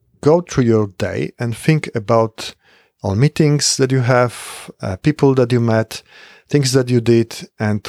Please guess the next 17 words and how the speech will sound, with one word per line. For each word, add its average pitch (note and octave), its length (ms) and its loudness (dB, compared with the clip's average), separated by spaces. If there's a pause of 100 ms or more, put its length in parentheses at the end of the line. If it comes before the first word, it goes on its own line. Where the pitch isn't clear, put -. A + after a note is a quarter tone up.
(100)
what A3 220 0
was G#3 240 2
the G#3 80 4
three F#3 260 -2
things B2 420 0
that A2 160 2
was A2 200 0
so C#3+ 480 0 (260)
amazing, G#2+ 580 0
so C3 380 0
good A#2+ 480 0
that G#2+ 240 -2
it's - 560 -8 (100)
worth D#3 500 0 (220)
writing G#2 600 -2
down. F#2+ 320 -8 (1600)
Now, F3 360 2